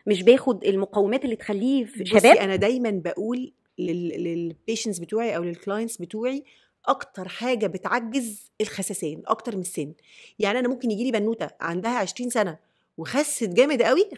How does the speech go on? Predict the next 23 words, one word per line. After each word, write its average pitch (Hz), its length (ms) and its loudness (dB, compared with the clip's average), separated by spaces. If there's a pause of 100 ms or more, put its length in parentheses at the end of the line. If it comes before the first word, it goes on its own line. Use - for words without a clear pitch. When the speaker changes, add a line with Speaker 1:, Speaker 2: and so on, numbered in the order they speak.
Speaker 2:
خست - 280 -8
لها 226 80 0
مثلًا 233 240 -2
بتاع 190 220 -4
أربعين، 190 220 0
خمسين 214 300 -6
كيلو، 370 320 -2 (300)
ويبقى 240 320 -4
شكلها 254 320 -4
معجز 269 520 -2 (140)
أكتر 233 280 -4
من 202 140 0
واحدة 254 360 0
عندها 226 520 0 (260)
ستين 233 360 -6
أو 196 100 0
سبعين 208 340 -2
سنة 285 320 -4
بس 202 240 -6
مهتمية 196 380 0
بنفسها. 175 380 -8 (340)
تمام؟ 240 300 0
Speaker 1:
مم. 170 100 -6